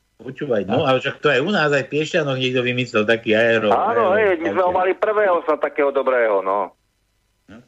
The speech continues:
Speaker 1: A
Speaker 2: Ale to
Speaker 1: počuj,
Speaker 2: neviem, či tam bol na výstave.
Speaker 1: Juro, ja som
Speaker 2: Také-,
Speaker 1: nebol na výstave. Juro, počuj, ja
Speaker 2: takého
Speaker 1: ti-,
Speaker 2: čmeliaka by som bral, no.
Speaker 1: Dobre, počúvaj.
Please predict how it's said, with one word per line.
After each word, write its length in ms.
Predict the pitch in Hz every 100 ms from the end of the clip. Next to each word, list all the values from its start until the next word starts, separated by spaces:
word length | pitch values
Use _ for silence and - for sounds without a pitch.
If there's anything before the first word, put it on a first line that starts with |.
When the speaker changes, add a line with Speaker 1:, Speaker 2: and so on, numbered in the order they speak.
| _ _ _ _ _ _ _
Speaker 1:
A 300 | 90 101 104 -
Speaker 2:
Ale 160 | -
to 40 | 131
Speaker 1:
počuj, 100 | -
Speaker 2:
neviem, 240 | 214 202
či 100 | - 165
tam 160 | 143
bol 140 | 131 127
na 100 | 117
výstave. 540 | 113 - 104 95 90 - _ _ _ _ _ _
Speaker 1:
Juro, 480 | - 98 139 135 -
ja 160 | 120 143
som 100 | -
Speaker 2:
Také-, 160 | 156 175
Speaker 1:
nebol 160 | 190 120
na 20 |
výstave. 460 | 117 - 107 85 - -
Juro, 220 | 131 170
počuj, 280 | - 175 170
ja 120 | 139
Speaker 2:
takého 240 | 160 208 202
Speaker 1:
ti-, 100 | -
Speaker 2:
čmeliaka 420 | 175 208 202 190
by 120 | 160 156
som 160 | 180
bral, 280 | 175 190 165
no. 300 | 107 104 98 - _ _ _ _ _ _ _
Speaker 1:
Dobre, 340 | 123 127 120 107
počúvaj. 420 | 123 127 120